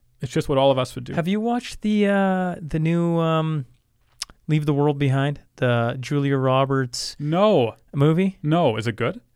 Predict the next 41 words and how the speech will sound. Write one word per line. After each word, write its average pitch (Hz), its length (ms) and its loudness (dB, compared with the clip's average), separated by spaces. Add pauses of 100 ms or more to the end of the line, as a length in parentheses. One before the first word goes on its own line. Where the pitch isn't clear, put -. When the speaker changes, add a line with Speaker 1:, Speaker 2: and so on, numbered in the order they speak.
(580)
Speaker 2:
Um, 185 460 8 (1700)
well, 170 80 4
it's 131 100 0
dark. 131 480 6 (120)
Speaker 1:
Okay. 117 420 -8
Speaker 2:
Uh, 143 200 4
so 147 160 -2
a 139 40 4
cyber 135 420 2
attack 127 340 -2
happens. 117 560 -2
Speaker 1:
Right. 117 200 -2 (360)
Speaker 2:
Uh, 120 640 4
you 127 140 0
know, 120 280 2
uh, 117 340 -4
it's, 156 280 -6
and 151 400 2
for 165 100 -4
folks 180 300 2
who 156 100 4
haven't, 135 280 4
it's 127 120 -2
a 143 40 -2
Netflix 139 460 -2
movie, 127 400 0 (380)
uh, 113 240 0
that 113 160 -6
the 131 100 0
Obamas 123 480 0
helped. 117 380 -4
They're, 123 140 2
Speaker 1:
Mm. 120 60 2
Speaker 2:
like, 113 160 -2
executive 120 540 -4
producers 131 560 -4
on 110 160 -2
it, 127 40 0
Speaker 1:
Mm-hmm, 139 100 0
Speaker 2:
right? 143 180 -4
Speaker 1:
mm-hmm. 131 320 -4